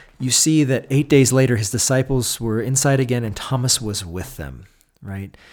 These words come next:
Consider this. Thomas had shunned, think of it this way. He, he had shunned the church either by n-, outright saying, "I'm not gonna be a part of this," or you could just say he just shunned them because he didn't show up. And yet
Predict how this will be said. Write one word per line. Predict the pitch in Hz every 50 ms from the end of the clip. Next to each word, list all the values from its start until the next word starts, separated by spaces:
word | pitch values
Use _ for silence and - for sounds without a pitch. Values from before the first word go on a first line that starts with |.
| - _ -
Consider | - 135 - - 165 156 151
this. | 120 120 104 92 - -
Thomas | - - 147 151 156 165 156 -
had | - 139 120 -
shunned, | - - - 143 135 143 147 147 147 147 156 - - _ _ _ - 127
think | - - - 185 196
of | 156
it | 131 131
this | 113 104 - -
way. | 101 95 90 73
He, | - - 135 131 127 120 - - - 131 131 - _ _ _
he | - - 143 139 135 135 131 131 127
had | - 123 127 131 123 110
shunned | - - - - 156 160 170 170
the | 151 131 127
church | - - - 139 127 107 82 - - - - -
either | 135 139 135 139 131 127 127 123 120 117 117 - -
by | 127 123 113 127 123 120 120 120
n-, | 117 117 117 120 120 _ _ _ _ _ _ _ _ _ _ _ _ -
outright | 131 135 143 110 123 131 127 123 123 -
saying, | - - 139 135 131 127
"I'm | 117 110
not | 117 110 -
gonna | 113 104
be | 98
a | 101
part | - 135 131 135
of | 139
this," | 135 135 - - _ -
or | 127 143 151 143 - _ _ - - - - _ _ _ _ _ _ _
you | - 143
could | 131 151 131
just | 127 - -
say | 143 135 131
he | 127 135 139
just | 135 131 120
shunned | - - 131 127 123
them | 127 120
because | 110 - - 104
he | 101 113
didn't | 117 107 110
show | - - 110 98 113
up. | 120 104 - - - - - _ _ _ _ _ _ _ _ _ _ _ _ _ -
And | 123 120 120
yet | 123 123 120 120 - - - -